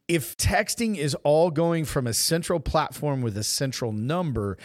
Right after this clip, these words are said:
if you're on vacation in the Bahamas, the rest of your people can still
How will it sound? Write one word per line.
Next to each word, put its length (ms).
if 220
you're 580
on 180
vacation 600
in 100
the 100
Bahamas, 920
the 160
rest 440
of 160
your 180
people 640
can 240
still 720